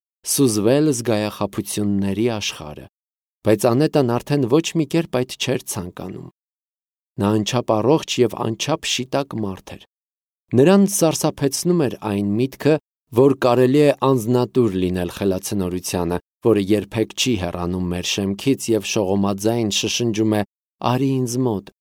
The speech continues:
ես քեզ մխիթարություն եմ բերում"։ Անետան այլ բան էր լսում. "Ես ստում եմ, միասին կստենք"։ Ոչ մի դեպքում։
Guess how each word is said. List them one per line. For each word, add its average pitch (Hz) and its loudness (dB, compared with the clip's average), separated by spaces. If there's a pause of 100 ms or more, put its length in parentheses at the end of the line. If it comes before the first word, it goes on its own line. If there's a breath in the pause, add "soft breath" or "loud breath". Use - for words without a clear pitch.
(240)
ես 143 4
քեզ 156 0
մխիթարություն 110 -4
եմ 80 -6
բերում"։ 85 -14 (1500)
Անետան 139 2 (120)
այլ 113 2
բան 85 -6
էր 78 -12
լսում. 85 -8 (920)
"Ես 113 2 (120)
ստում 127 0
եմ, 78 -6 (460)
միասին 160 2
կստենք"։ - -8 (1080)
Ոչ 104 0
մի 95 -6
դեպքում։ - -14